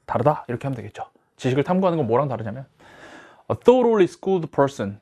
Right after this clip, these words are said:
아주 철저하게 학교 교육을 받은 사람이 교육받은 사람이다라는 걸 의미하는 것도 아니고, 그리고 또 뭐? 요 that은 mean that이랑 병렬되는 거겠죠. 교육받은 사람이 현명한 사람인 것은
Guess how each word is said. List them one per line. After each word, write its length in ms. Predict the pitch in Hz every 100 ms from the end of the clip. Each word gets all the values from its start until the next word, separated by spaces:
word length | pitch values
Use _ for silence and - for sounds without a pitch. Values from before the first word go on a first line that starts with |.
| _ -
아주 400 | 117 120 117 113
철저하게 640 | - 208 214 185 151 151 120
학교 280 | 196 202
교육을 220 | 196 165 135
받은 220 | 123 123
사람이 480 | 139 135 147 110 - _ _ _ _ _
교육받은 480 | - 147 190 190 165
사람이다라는 760 | 160 160 135 131 123 117 113 139
걸 100 | 175
의미하는 240 | 120 117
것도 160 | 131 -
아니고, 360 | 113 110 107 - _ _ _
그리고 260 | - 117 120
또 100 | 135
뭐? 360 | 110 143 254 _ _ _ _
요 160 | 120 135
that은 360 | 131 117 240 - _
mean 240 | 123 123 135
that이랑 280 | 120 123 113
병렬되는 380 | 113 127 117
거겠죠. 420 | 104 101 104 156 - - - _
교육받은 480 | - 170 226 208 185
사람이 420 | 156 120 175 143 -
현명한 440 | - 202 254 262 220
사람인 280 | 190 160
것은 280 | 127 113 233